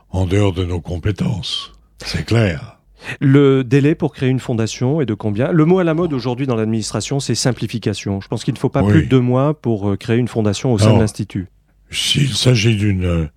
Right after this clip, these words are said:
Speaker 1: fondation sans clause particulière, oui, deux à trois mois. S'il s'agit d'une fondation qui, comme je le disais tout à l'heure, comporte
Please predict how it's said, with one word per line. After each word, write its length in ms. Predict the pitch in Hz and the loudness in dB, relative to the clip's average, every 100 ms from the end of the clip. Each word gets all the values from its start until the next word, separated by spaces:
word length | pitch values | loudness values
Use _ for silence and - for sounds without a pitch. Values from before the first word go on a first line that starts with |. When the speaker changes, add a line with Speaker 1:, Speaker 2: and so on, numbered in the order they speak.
| _ | _
Speaker 1:
fondation 1040 | - 107 113 107 107 - - 107 101 87 73 _ - | -4 0 2 4 2 2 0 0 0 0 -6 _ -16
sans 360 | - - 113 101 | -6 0 2 0
clause 540 | - 110 104 87 73 - - - - - | -2 0 2 0 -4 -12 -20 -20 -16 -4
particulière, 880 | 95 - 101 - 98 98 110 90 | -4 -2 -6 -2 -2 2 2 2
oui, 300 | 87 92 82 _ - _ | 0 -2 -4 _ -20 _
deux 160 | - 101 | -2 0
à 100 | 95 | 0
trois 240 | - 104 | 0 -2
mois. 400 | 98 95 90 73 _ _ _ _ - | 0 0 -2 -6 _ _ _ _ -8
S'il 300 | - 131 107 | -2 0 0
s'agit 640 | - 131 104 - 101 101 _ _ _ - _ 98 | 2 4 4 -2 -6 -10 _ _ _ -20 _ -6
d'une 420 | 95 113 107 104 | 0 2 2 0
fondation 880 | - 110 110 101 - - 110 95 - _ _ _ - | 2 2 4 2 0 -2 -2 -2 -8 _ _ _ -4
qui, 200 | 117 101 | 0 0
comme 220 | 120 107 | 2 0
je 180 | 95 107 | 2 0
le 100 | 95 | 0
disais 500 | 110 104 110 101 - - - _ | 0 0 2 0 -2 -18 -20 _
tout 160 | 104 98 | -4 0
à 100 | 110 | 2
l'heure, 640 | 104 104 101 92 76 - _ - _ - | 4 4 2 0 -2 -10 _ -20 _ 0
comporte 880 | 113 104 - 123 - - - - | 2 2 6 4 4 -6 -16 -18